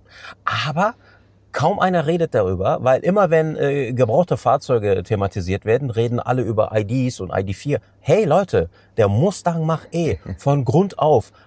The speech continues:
Speaker 1: ein stabiles, tolles Auto mit einer Software, die damals schon saß, mit einer genialen, schnellen, ähm, Prozessor,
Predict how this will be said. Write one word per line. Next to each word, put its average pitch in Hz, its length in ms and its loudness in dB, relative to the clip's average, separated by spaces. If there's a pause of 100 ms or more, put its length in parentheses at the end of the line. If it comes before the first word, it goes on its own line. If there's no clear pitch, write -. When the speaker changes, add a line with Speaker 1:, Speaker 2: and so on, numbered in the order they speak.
(180)
Speaker 1:
ein 117 120 2
stabiles, 131 800 0
tolles 180 340 0
Auto 156 300 2
mit 107 240 -4
einer 139 220 0
Software, 156 520 0
die 135 180 -4
damals 160 540 0
schon 151 240 -2
saß, 135 440 0
mit 131 120 -2
einer 135 300 0
genialen, 151 580 0
schnellen, 143 560 -4
ähm, 123 560 0
Prozessor, 131 600 0